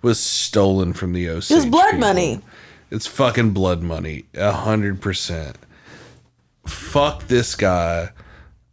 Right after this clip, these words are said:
Speaker 1: And fuck his whole bloodline,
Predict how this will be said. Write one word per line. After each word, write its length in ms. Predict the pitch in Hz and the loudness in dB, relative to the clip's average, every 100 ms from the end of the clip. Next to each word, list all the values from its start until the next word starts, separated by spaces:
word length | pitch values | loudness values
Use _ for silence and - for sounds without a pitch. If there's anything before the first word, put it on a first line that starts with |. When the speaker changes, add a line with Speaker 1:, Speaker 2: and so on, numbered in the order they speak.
| _ _ _ _ _ _ - | _ _ _ _ _ _ -6
Speaker 1:
And 920 | 123 131 123 117 113 110 110 107 92 | 0 2 4 2 4 4 4 2 -2
fuck 280 | - 151 170 | -2 2 2
his 140 | 175 | 2
whole 220 | 175 170 113 | 4 4 4
bloodline, 600 | 117 127 95 85 67 | 2 2 0 -4 -10